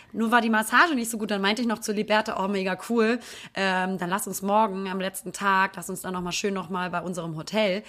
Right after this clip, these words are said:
Äh, da gab's nämlich auch eine mega gute Massage. "Lass uns da noch mal eine machen und, ähm, ne, dann chillen wir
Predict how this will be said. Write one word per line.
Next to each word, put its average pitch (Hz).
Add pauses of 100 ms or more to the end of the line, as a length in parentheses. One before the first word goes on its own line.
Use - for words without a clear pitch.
(340)
Äh, 165
da 165
gab's 170
nämlich 170
auch 185
eine 180
mega 175
gute 160
Massage. 165
"Lass 170
uns 170
da 175
noch 190
mal 175
eine 170
machen 190
und, 170
ähm, 165
ne, 254
dann 180
chillen 226
wir 196